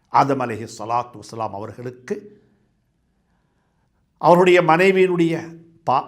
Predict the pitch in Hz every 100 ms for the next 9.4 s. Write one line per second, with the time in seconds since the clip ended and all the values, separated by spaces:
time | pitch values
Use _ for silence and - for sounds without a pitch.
0 | 131 151 185 180 170 156 160 160 160 156
1 | 147 139 127 147 151 151 139 131 135 135
2 | 127 127 135 151 151 - 131 117 123 139
3 | 139 143 120 - - 107 104 101 _ _
4 | _ _ _ _ _ _ _ _ _ -
5 | 170 196 190 180 202 226 - 196 160 185
6 | 202 185 175 165 - 156 160 165 160 151
7 | 156 156 151 135 135 160 160 151 156 147
8 | 147 147 143 143 131 143 143 147 143 131
9 | 123 123 131